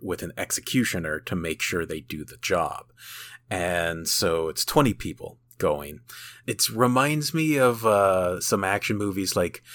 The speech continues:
that Predators, where there was, like, you know, six or seven different killers that were put on the Predator planet, and they each have their own thing. There's the samurai, there's the blah, blah, blah, blah, blah. Um, so each of these different people has their own gimmick or their own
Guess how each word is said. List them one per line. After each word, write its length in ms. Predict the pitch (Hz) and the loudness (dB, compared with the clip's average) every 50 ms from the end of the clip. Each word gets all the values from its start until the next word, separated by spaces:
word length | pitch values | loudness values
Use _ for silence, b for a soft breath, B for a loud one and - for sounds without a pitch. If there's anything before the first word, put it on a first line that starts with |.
| B B B B B B | B B B B B B
that 380 | - 104 98 95 95 - _ - | 2 4 4 4 2 -2 _ 2
Predators, 720 | - - 135 123 117 107 90 90 80 78 80 80 - - | 8 10 10 10 10 8 4 4 0 0 0 0 -2 0
where 140 | 98 90 90 | 0 0 2
there 160 | 85 87 87 | 2 2 2
was, 220 | 87 85 82 - - | 2 0 -2 0 0
like, 220 | 90 82 - - | 0 0 0 -4
you 100 | 95 90 | -6 -4
know, 420 | 82 78 76 78 78 78 78 - - | -4 -4 -4 -4 -4 -6 -6 -8 -4
six 400 | - - - - 117 110 - - | -2 0 2 4 2 2 2 0
or 80 | 104 92 | 2 2
seven 420 | - - 117 101 95 92 92 90 | 2 4 4 4 2 2 -2 -4
different 460 | - - 92 - - 95 87 85 82 - B B B B B B B | -2 -2 -2 -2 -2 -4 -4 -6 -6 -10 B B B B B B B
killers 520 | - - - 120 101 95 82 80 80 78 - | -6 0 2 2 2 4 2 0 0 0 -2
that 120 | - - | -4 -4
were 100 | - 90 | -6 -4
put 220 | - - - 104 92 | 2 6 6 6 6
on 120 | 87 85 | 6 0
the 60 | 82 - | -2 -4
Predator 440 | - - 120 95 90 82 78 82 | 0 2 2 2 2 2 0 -2
planet, 480 | - - - 101 85 78 76 76 76 - | -4 -2 -4 -6 -4 -4 -6 -6 -8 -10
and 120 | 85 90 85 | -10 -8 -6
they 80 | 90 | -6
each 260 | 90 - 92 87 - - | -6 -4 -4 -6 -4 -4
have 200 | - 87 80 - | -4 -4 -2 -2
their 200 | 90 85 85 82 | -2 0 0 -2
own 140 | 80 78 | -2 -4
thing. 380 | - - - 90 78 76 73 - | -6 -4 -4 -2 -2 -4 -10 -10
There's 180 | - 85 80 - | -10 -8 -4 -2
the 60 | - - | 0 0
samurai, 720 | - 104 92 82 80 78 80 78 80 80 78 78 80 78 | 2 0 0 -2 -4 -6 -6 -6 -6 -6 -8 -8 -10 -8
there's 220 | 80 80 76 - | -8 -8 -8 -8
the 100 | - 80 | -10 -10
blah, 200 | 76 - 87 85 | -6 -4 -2 -2
blah, 100 | 80 80 | -2 -4
blah, 180 | 80 80 78 76 | -8 -8 -10 -8
blah, 100 | 78 82 | -8 -8
blah. 180 | 76 78 78 71 - B B B B B B B B B | -6 -6 -6 -8 -8 B B B B B B B B B
Um, 420 | - 101 92 87 87 85 82 80 | 0 2 2 4 2 0 0 -2
so 220 | - - 123 110 | 4 6 6 6
each 240 | 107 131 127 - - | 6 4 2 2 2
of 100 | 120 107 | -2 0
these 160 | 107 110 101 | 0 0 0
different 280 | - 113 - - 92 - | 0 -2 -4 -4 -6 -6
people 280 | - 107 101 - 98 - | -2 -2 -2 0 0 0
has 220 | - 95 87 87 | 0 0 -2 -4
their 160 | - 92 90 90 | -4 -6 -4 -4
own 160 | 87 85 - - | -4 -6 -6 -4
gimmick 420 | - 110 110 101 101 101 95 - | -2 -2 0 0 -2 -4 -6 -4
or 100 | - 85 | -6 -6
their 180 | 85 87 82 87 | -4 -2 0 0
own 160 | 87 87 85 | 0 0 -2